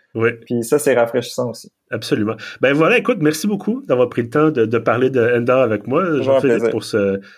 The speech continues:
Speaker 1: ce soixante-douzième épisode de Rembobinage. Euh,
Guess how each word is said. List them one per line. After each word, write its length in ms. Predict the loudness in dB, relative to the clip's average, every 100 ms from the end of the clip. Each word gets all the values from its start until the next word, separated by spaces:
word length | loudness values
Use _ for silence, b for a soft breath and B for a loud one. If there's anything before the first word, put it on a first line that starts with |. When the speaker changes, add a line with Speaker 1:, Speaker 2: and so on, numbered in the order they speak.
| B
Speaker 1:
ce 140 | -4 -2
soixante-douzième 840 | 0 0 0 2 0 0 0 -2
épisode 320 | -2 0 0
de 80 | 0
Rembobinage. 640 | 0 0 0 -2 -2 -6 B B -2
Euh, 400 | 2 4 4